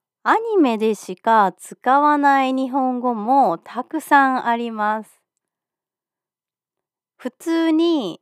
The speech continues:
その日本語を使ったら、「えっ？」て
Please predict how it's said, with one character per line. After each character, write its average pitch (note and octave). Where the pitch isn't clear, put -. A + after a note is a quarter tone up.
そ -
の B3+
日 B3+
本 B3
語 A#3
を E3+
使 -
っ F#3+
た F#3+
ら、 F#3+
「え A#3+
っ？」 -
て E3